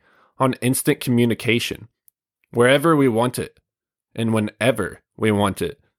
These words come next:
It's awesome to think about, really, how easily you can connect with people today. But there is a connection that is even more amazing than our phones and computers.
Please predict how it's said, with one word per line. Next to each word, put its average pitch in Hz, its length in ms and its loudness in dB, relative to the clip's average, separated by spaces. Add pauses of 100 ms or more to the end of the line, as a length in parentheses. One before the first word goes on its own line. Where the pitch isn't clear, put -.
(580)
It's 127 180 0
awesome 160 360 2
to 127 60 4
think 120 280 -2
about, 98 260 -4
really, 80 360 -8 (320)
how 127 260 2
easily 135 400 2
you 123 160 2
can 123 240 -2
connect 110 600 -2 (200)
with 113 200 -4
people 117 300 0
today. - 380 -6 (1400)
But - 180 0
there 131 220 2
is 156 120 0
a 156 60 0
connection 127 760 -2 (440)
that 127 120 0
is 131 160 0
even 147 300 2
more 117 320 4
amazing 113 520 0
than 104 120 -4
our 98 100 -6
phones 101 640 -4
and 104 160 -6
computers. 104 680 -8